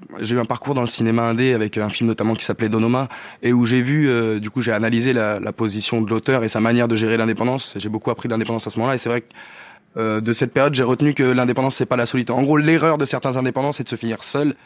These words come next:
alors que, euh, en vrai, c'est d'avoir toujours la liberté de choix et de savoir s'entourer de gens bienveillants qui vont pas venir mettre le nez dans le, dans le jus artistique, quoi, qui vont juste être à, à travailler avec toi sur l'accompagnement, sur la diffusion du jeu artistique.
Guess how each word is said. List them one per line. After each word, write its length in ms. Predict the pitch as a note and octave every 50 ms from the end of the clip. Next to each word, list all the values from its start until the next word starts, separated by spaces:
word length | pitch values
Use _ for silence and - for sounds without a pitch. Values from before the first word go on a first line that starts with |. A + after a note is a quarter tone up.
| - _ _ _ _ _ _ _
alors 220 | - A#2 G#2+ -
que, 100 | - -
euh, 400 | A#2 A2+ A2+ A2+ A2 G#2 G#2 G#2 G#2 _ _ _ _ _ _ _ _ _ _ _ _ _
en 80 | - B2
vrai, 100 | A#2 C3
c'est 120 | B2+ -
d'avoir 220 | B2 B2 A#2+ A#2+ A#2
toujours 220 | - B2+ A#2+ B2+
la 80 | B2 A#2+
liberté 340 | B2 A#2+ A#2 A#2 - - B2
de 60 | A2+
choix 160 | - D3+ C3+
et 60 | B2
de 40 | A2+
savoir 300 | - B2 A2 A2+ A#2 -
s'entourer 720 | - - - A2 - _ _ - - C3 B2 A2 A#2 B2+
de 140 | A#2+ A#2 A2+
gens 160 | G#2+ A2+ A#2
bienveillants 420 | A#2 G#2+ A#2 A2+ A2 A#2+ B2+ C3 B2+
qui 120 | - A#2+
vont 160 | G#2+ A2+ A2
pas 140 | G#2 A#2+ A2+
venir 280 | G#2+ A2 A#2 A#2 A#2 A2+
mettre 260 | A#2 A#2 A2+ - A#2+
le 60 | A2+
nez 220 | A2+ A#2 B2 B2 A#2
dans 160 | A2+ A2+ A2
le, 180 | A2 G#2+ G#2 F#2+ G2 - _ _ _ _ _ _ _ - _ _ _ -
dans 120 | A#2 B2 B2
le 80 | B2+
jus 140 | A#2+ B2+ C#3
artistique, 400 | B2 - - B2+ - - B2 A2
quoi, 120 | - G#2+
qui 120 | G2 - G#2+
vont 140 | G#2+ A2 G#2+
juste 240 | G#2 B2+ - -
être 260 | - - - _ - -
à, 460 | - F#2+ F#2+ F#2+ - F#2 F2 - - -
à 80 | -
travailler 340 | - - - G#2+ G#2+ A2+ A2+
avec 140 | G#2 A2 -
toi 120 | - A#2
sur 140 | - - G#2
l'accompagnement, 580 | G#2 G2+ - A#2 G#2 A#2 A2 A2+ A2 A2+ A#2 A2+
sur 120 | - B2
la 80 | A2+ G#2+
diffusion 400 | G2+ G#2+ G#2+ - A#2+ G#2+ A#2+ A2+
du 100 | A2 G#2+
jeu 80 | G#2+
artistique. 440 | G#2+ G2+ - - - - C3+ C3+